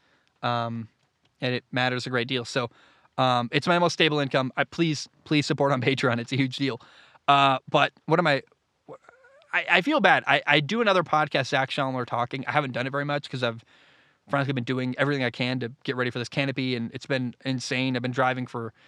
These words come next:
DoorDash and, like, trying to survive. So, I don't know, man. I, I'll do that podcast. I think I'm recording tomorrow morning, the final episode before the canopy goes on, and I do start officially living in my truck. But, um, you know, I, I,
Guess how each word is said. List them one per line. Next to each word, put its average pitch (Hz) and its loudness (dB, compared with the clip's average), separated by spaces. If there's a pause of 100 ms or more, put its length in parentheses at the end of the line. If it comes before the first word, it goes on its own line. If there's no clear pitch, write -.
(340)
DoorDash 147 2
and, 113 -2
like, 120 -8
trying 147 0
to 135 0
survive. 113 -2
So, 131 0 (300)
I 226 4
don't 269 6
know, 226 6
man. 185 6
I, 151 4 (120)
I'll 151 4
do 202 4
that 202 6
podcast. 165 2
I 151 0
think 165 0
I'm 143 0
recording 139 -2
tomorrow 131 -2
morning, 131 -2
the 135 -2
final 127 0
episode 131 -4
before 123 -4
the 123 -6
canopy 127 -4
goes 123 -4
on, 131 -2
and 123 -4
I 117 -4
do 120 -4
start 123 -4
officially 120 -6
living 120 -6
in 117 -8
my 117 -6
truck. 123 -4
But, 107 -4 (560)
um, 113 -4 (720)
you 123 0
know, 120 4
I, - 4
I, 117 2